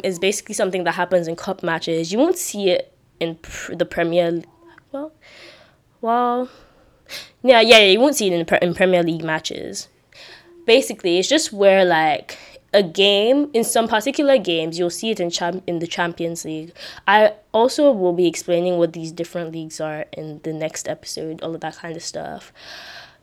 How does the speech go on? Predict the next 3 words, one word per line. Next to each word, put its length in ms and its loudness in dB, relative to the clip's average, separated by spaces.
Yeah. 300 0
<laughs> 640 10
Um, 640 2